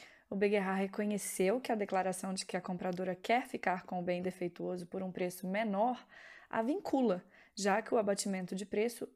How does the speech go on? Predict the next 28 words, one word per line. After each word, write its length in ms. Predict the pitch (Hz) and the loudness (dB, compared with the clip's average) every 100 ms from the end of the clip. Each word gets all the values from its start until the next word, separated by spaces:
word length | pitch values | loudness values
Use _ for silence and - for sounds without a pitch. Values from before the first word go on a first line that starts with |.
| - | 2
é 220 | 220 247 | 4 6
direito 320 | 262 240 208 | 4 0 -2
formativo 720 | - 190 185 185 202 202 220 233 - - - | -4 -4 -4 -2 -2 -2 -2 -10 -20 -12 2
e 80 | 269 | 4
impede, 600 | 370 381 - 233 269 247 | 4 0 8 8 8 4
portanto, 640 | - 208 - 190 220 240 - | 0 -2 -2 -2 -2 -2 -2
o 60 | 226 | 0
pedido 400 | 262 208 220 214 | 0 0 0 2
baseado 540 | 214 208 202 190 190 | 2 2 0 0 0
em 140 | 220 | 0
danos 380 | 196 190 202 208 - | 0 0 -2 -6 -4
em 160 | 226 | 0
vés 400 | 214 180 190 208 | 0 4 4 4
da 100 | 202 | 0
prestação. 640 | 214 214 - 247 - - - _ _ - - - - | -4 -4 -2 -4 -4 -8 -8 _ _ -20 -20 -20 -6
Isso 220 | 220 - | -4 0
não 380 | 226 220 277 392 - _ - | 2 4 2 0 -8 _ 0
impediria 680 | 240 240 220 190 190 185 190 | 2 6 4 4 0 2 4
a 40 | |
autora 680 | 185 180 - 196 262 240 190 - - | 2 0 -2 0 2 0 -2 -10 -16
de 120 | - | -10
pedir 360 | 208 226 208 240 | -2 0 4 4
danos 380 | 196 185 202 - | 4 0 -2 -4
ao 160 | - 240 | 0 4
lado 320 | 190 175 185 | 4 4 2
da 120 | 208 | -2
prestação. 580 | 208 208 - 254 - - _ _ _ _ - - _ - | -2 -4 -4 -6 -10 -16 _ _ _ _ -20 -20 _ -4
Então, 500 | 403 370 285 294 | 4 8 8 6